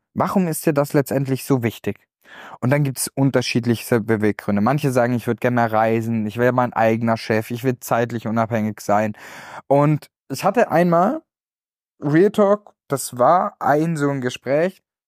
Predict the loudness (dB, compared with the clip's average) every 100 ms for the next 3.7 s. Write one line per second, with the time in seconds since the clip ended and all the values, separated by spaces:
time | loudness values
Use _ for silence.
0 | _ -6 -4 -4 -6 -6 0 0 0 -2
1 | -2 -2 -4 -10 -20 -20 -18 -4 -2 -2
2 | -6 -4 -4 -4 -2 0 2 2 0 0
3 | 2 0 0 -2 -2 -2